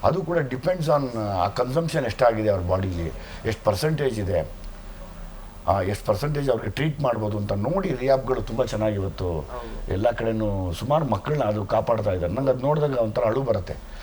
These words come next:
Speaker 1: ಆ, ಹೊಟ್ಟೆ ಉರಿಯುತ್ತೆ. ನಮ್ಮ ಮಕ್ಕಳು, ನಿಮ್ಮ ಮಕ್ಕಳು ಆಗಿದ್ರೆ ಏನಪ್ಪ
Speaker 2: ಹೌದು.
Speaker 1: ಗ್ರಾಚಾರ?
Speaker 2: ನಿಜ, ನಿಜ.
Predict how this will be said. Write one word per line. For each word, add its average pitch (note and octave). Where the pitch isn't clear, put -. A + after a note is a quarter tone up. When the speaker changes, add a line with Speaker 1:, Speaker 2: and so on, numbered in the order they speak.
Speaker 1:
ಆ, -
ಹೊಟ್ಟೆ A2
ಉರಿಯುತ್ತೆ. F#2
ನಮ್ಮ B2
ಮಕ್ಕಳು, C#3+
ನಿಮ್ಮ C3+
ಮಕ್ಕಳು C3
ಆಗಿದ್ರೆ A#2+
ಏನಪ್ಪ A2
Speaker 2:
ಹೌದು. G2
Speaker 1:
ಗ್ರಾಚಾರ? F#2+
Speaker 2:
ನಿಜ, F2
ನಿಜ. G2+